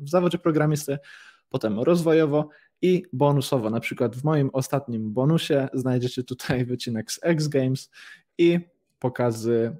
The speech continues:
e, snowboardowe, więc nie tylko programowanie, nie tylko, mm, komputer, ale również inne ciekawe aktywności. Tak, e, w dużym skrócie wygląda też na-, ten nasz newsletter.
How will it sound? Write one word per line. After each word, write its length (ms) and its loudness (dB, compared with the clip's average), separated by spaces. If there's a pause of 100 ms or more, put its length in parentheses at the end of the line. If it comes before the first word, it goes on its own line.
(160)
e, 260 -2
snowboardowe, 720 -2
więc 420 -6
nie 160 0
tylko 240 -2
programowanie, 960 0
nie 160 0
tylko, 640 -2
mm, 260 -4
komputer, 560 -2 (180)
ale 380 2
również 560 -2
inne 400 -2
ciekawe 460 -6 (140)
aktywności. 560 -2 (460)
Tak, 400 0
e, 160 4
w 40 -2
dużym 240 2
skrócie 300 -4
wygląda 320 2
też 140 2
na-, 180 0
ten 280 0
nasz 180 0
newsletter. 500 2